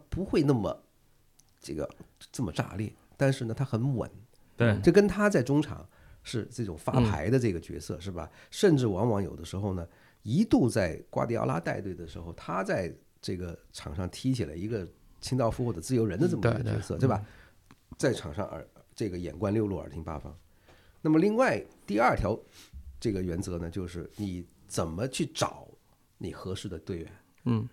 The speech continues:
Speaker 1: 是吧？就是说，如果我要这比赛要稳的话，哪些球员合适？哪些球员合适我？那你如果能够把这些球员找齐了，
Speaker 3: 嗯。
Speaker 1: 那你的工作就基本上完成了一半。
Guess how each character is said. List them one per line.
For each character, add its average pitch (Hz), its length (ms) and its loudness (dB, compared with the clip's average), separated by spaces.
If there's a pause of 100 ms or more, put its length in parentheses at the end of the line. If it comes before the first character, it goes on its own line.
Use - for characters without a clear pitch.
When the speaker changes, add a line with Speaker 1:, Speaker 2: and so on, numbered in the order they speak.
Speaker 1:
是 - 120 -6
吧？ 85 220 0 (280)
就 156 120 2
是 147 40 2
说， 165 100 8
如 143 220 8
果 214 100 10
我 87 260 6
要 110 280 4 (520)
这 143 140 2
比 92 100 -6
赛 104 220 0 (120)
要 135 100 4
稳 107 320 -2
的 92 100 -8
话， 101 220 -4
哪 82 280 -2
些 214 160 6
球 127 280 2
员 117 160 6
合 101 240 0
适？ - 240 -8 (1120)
哪 90 180 0
些 156 120 2
球 135 120 0
员 120 120 2
合 113 180 -4
适 117 140 -8
我？ 87 180 -10 (320)
那 143 120 4
你 113 100 6
如 104 200 2
果 104 140 2
能 90 160 -2
够 143 60 2
把 120 140 -6
这 87 40 -16
些 104 140 -2
球 - 120 2
员 135 100 6
找 - 140 -2
齐 - 300 -4
了， 139 160 4 (360)
Speaker 3:
嗯。 113 120 -2
Speaker 1:
那 123 80 6
你 98 100 4
的 85 100 -2
工 101 140 -6
作 104 120 -6
就 87 100 -12
基 120 160 -10
本 101 100 -10
上 85 140 -10
完 85 120 -12
成 92 120 -12
了 90 60 -12
一 95 80 -12
半。 - 180 -6